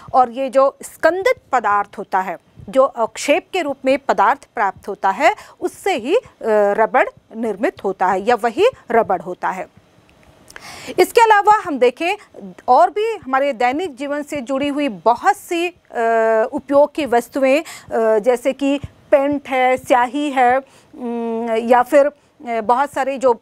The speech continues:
अ, हमारे सिंथेटिक प्लास्टिक होते हैं, बहुत से लुब्रिकेंट्स होते हैं, सीमेंट हैं, ये सभी किसी ना किसी प्रकार के कोलाइड हैं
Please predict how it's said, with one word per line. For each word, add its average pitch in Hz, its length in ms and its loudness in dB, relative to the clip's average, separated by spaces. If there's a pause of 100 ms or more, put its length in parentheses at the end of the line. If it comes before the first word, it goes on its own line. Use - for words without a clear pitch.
(140)
अ, - 20 -4
हमारे 240 460 -2
सिंथेटिक 254 560 -4 (100)
प्लास्टिक 233 500 0
होते 254 260 0
हैं, 254 320 0 (240)
बहुत 240 360 2
से 285 140 -2
लुब्रिकेंट्स 302 760 -4
होते 247 240 0
हैं, 262 280 -4
सीमेंट 285 640 0
हैं, 269 240 2 (260)
ये 349 120 4
सभी 370 520 0 (240)
किसी 392 320 0
ना 392 120 0
किसी 262 320 -8
प्रकार 214 400 0
के 330 300 -2
कोलाइड 220 600 2
हैं 359 300 2